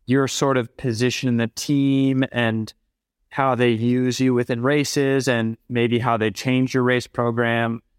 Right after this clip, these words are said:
you know, what races you get added to or taken out of, definitely kind of can rely heavily or weigh heavily or be based on, um, how you go early on.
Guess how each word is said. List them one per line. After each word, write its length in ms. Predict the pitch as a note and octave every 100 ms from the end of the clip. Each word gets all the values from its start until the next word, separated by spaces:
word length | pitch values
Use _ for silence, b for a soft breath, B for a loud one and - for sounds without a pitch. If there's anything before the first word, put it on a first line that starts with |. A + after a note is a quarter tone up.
| _ -
you 80 |
know, 100 | G#2+
what 200 | G#2 A#2 A2
races 380 | A2+ - G#2+
you 60 | G#2+
get 140 | A2
added 320 | G#2+ G#2+ A2 G2+
to 200 | A#2 G#2+
or 80 |
taken 260 | - A2 G#2+
out 220 | G#2 A2+
of, 260 | A#2 A#2+ - _ _ _ _ _ _ _
definitely 1000 | A#2+ A2+ - A#2 A#2 A#2+ G#2+ G#2+ G#2+ G#2+ _ _ _ _ -
kind 240 | A#2+ A#2
of 140 | A2+ - _ _
can 200 | - A2+
rely 680 | G#2+ G#2+ G#2 G2+ G#2 G#2+ A2 -
heavily 580 | _ A#2+ A#2 A2 A2 G#2
or 100 | G#2
weigh 300 | G#2 A2 A2
heavily 580 | - G#2+ G#2+ G#2+ G#2+ - _ _ _ _ _ _ _ _ -
or 100 | A#2+
be 140 | A#2
based 440 | G#2 B2 B2 - B2
on, 380 | A2 G#2 G#2+ - _ _ _ _
um, 640 | A#2 G#2+ G#2+ G2+ G2+ G2+ G2+ _ _ _ -
how 280 | - A#2
you 180 | A#2 A2
go 280 | A2 A2 A2
early 340 | A2 A2 G#2+ G#2
on. 380 | G#2 A2+ C#3